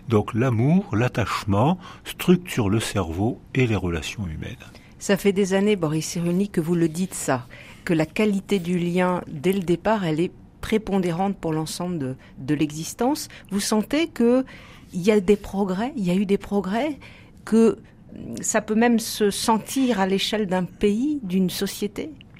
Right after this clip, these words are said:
Speaker 1: Alors, les pays d'Europe du Nord ont pris conscience et ont décidé politiquement d'appliquer les théories de l'attachement, c'est-à-dire augmenter les métiers de la petite enfance pour ne plus sacrifier les femmes,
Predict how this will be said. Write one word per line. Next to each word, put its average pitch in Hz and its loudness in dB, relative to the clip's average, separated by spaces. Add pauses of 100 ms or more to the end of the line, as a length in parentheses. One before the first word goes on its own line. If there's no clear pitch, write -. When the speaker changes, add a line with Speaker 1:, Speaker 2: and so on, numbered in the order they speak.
(300)
Speaker 1:
Alors, 101 0 (200)
les 127 -2
pays 156 0
d'Europe 139 0
du 113 -4
Nord 147 0 (720)
ont 123 2
pris 180 0 (300)
conscience 127 0
et 113 2
ont 107 2
décidé 98 -2
politiquement 139 -2
d'appliquer 113 -4
les 107 0
théories 98 -2
de 98 -4
l'attachement, - -6 (580)
c'est-à-dire 107 -2 (520)
augmenter 131 2
les 87 0
métiers 131 0
de 113 0
la 104 2
petite - -6
enfance 135 -2 (320)
pour 147 0
ne 110 2
plus 135 -4
sacrifier 98 -4
les 78 -2
femmes, 160 -2